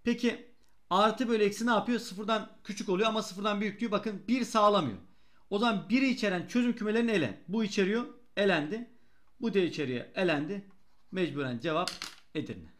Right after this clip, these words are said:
<laughs> Bitti. İşte yektumat, korsan yol bu.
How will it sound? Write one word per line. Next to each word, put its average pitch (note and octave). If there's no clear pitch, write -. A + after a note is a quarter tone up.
<laughs> F3
Bitti. -
İşte B3+
yektumat, G#3
korsan A#3
yol A3+
bu. B2